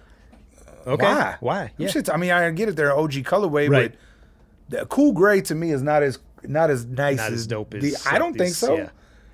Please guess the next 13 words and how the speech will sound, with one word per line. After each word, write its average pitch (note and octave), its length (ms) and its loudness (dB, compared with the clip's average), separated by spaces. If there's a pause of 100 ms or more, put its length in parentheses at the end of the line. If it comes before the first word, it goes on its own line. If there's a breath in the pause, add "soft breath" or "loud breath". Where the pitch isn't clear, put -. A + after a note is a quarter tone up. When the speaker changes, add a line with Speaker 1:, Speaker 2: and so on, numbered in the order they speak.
(140)
Speaker 2:
You C#3 80 0
don't G3 140 4
want F#3 160 4
nothing G3+ 260 2
with F#3+ 100 2
a F3 40 2
pack, D#3+ 260 4
just B2 200 -6
another A#2 600 0
fucking E3+ 320 -4
colorway. A2+ 340 0
Speaker 1:
Right. A#2+ 220 0 (260)
Right. A2+ 200 -2